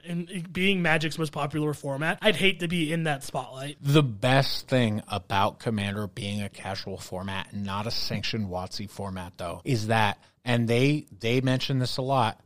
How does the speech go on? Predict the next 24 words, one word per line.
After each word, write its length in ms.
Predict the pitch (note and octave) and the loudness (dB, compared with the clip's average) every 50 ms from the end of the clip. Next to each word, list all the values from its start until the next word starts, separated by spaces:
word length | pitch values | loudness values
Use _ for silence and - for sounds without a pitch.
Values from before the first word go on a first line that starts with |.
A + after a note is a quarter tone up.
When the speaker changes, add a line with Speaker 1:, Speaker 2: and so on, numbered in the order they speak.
| _ _ _ | _ _ _
Speaker 2:
have 640 | - - - - B2 A#2 A2+ A#2 A#2 A2 A2 - - | -12 -4 0 4 6 6 6 6 4 2 -2 -4 0
Rule 280 | A#2 A2 G#2+ G#2+ G#2+ G2+ | 0 2 2 2 0 -2
Zero. 460 | G2 - G#2 G2 F#2+ F#2 F2 F2 - - - | -2 -4 -4 -4 -4 -4 -6 -6 -8 -2 4
Go 140 | C3+ C#3+ D#3+ | 6 8 8
back 240 | F3+ F#3 F3+ F3+ F#3+ | 8 8 6 6 4
and 80 | F3 | 4
listen 240 | E3+ D#3+ - - F3 D#3+ | 4 4 2 2 4 6
to 80 | D#3+ | 8
our 120 | D#3 D3+ D3 | 10 10 10
episodes, 600 | D3 C#3 C3+ C3+ - - D3+ C#3 C#3 C3+ - - | 8 6 4 0 0 4 4 4 4 4 2 0
our 280 | A#2 A2 A2 A2 B2 | 0 0 0 2 4
earlier 280 | C#3+ D3+ D3+ D3+ D3 C#3 | 6 6 6 6 6 6
episodes. 540 | C3 B2+ - - - C3 B2 A#2+ - - - | 4 4 0 -2 0 0 0 0 0 -4 -8
Have 360 | - - B2 C3+ D#3 E3 E3 | 0 4 6 8 8 8 6
Rule 180 | F3 F3 E3+ D#3 | 6 6 6 6
Zero. 560 | B2+ B2 B2+ A#2+ A2+ A2+ A2 A2 G#2+ G#2 - _ | 4 4 6 6 8 8 8 6 4 2 -2 _
You 340 | C#3+ C3+ B2+ D3+ G3+ A3+ G3+ | -10 0 4 8 8 8 8
figure 400 | - - - G#3+ G3 G3 F#3+ F#3 | 6 6 6 6 6 8 8 8
out 180 | E3+ E3+ E3 D3+ | 10 8 8 6
what 160 | D3 C3+ A#2 | 4 2 0
you 220 | G#2+ A2+ B2+ B2+ | 0 0 2 2
want 300 | A#2 A2+ A2 A2 A2+ - | 2 2 2 2 0 -2
to 100 | - - | -6 -10
play. 360 | - - - G#2+ F2+ F2 F#2+ | -12 -8 -4 -2 -2 -2 -4